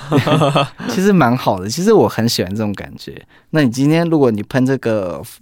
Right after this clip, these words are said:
By the Fireplace 壁炉火光的话，你其实你也是想象自己在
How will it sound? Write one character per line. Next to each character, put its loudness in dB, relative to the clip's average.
By 2
the 2
Fireplace -2
壁 2
炉 4
火 -4
光 -4
的 -6
话， -6
你 -6
其 -8
实 -4
你 2
也 4
是 -2
想 -4
象 -4
自 -8
己 -14
在 -4